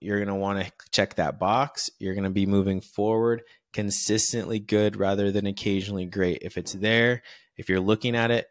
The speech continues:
you're tracking it, you're gonna get better. So the way to start your year strong in twenty twenty-four, create some goals.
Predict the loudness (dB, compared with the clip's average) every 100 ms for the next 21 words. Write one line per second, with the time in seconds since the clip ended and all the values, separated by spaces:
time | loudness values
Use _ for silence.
0 | _ -8 -6 0 2 2 -2 -6 -6 _
1 | _ _ 0 2 4 4 2 4 2 2
2 | -2 -8 -20 _ -2 0 4 8 10 8
3 | 6 6 6 6 4 4 6 6 4 2
4 | 4 6 6 4 0 -2 -4 -4 -4 -6
5 | -4 -4 -6 -6 0 4 4 0 -6 -14
6 | -4 6 10 10 8 2 -4 -2 0 6
7 | 8 10 6 2 -6 -8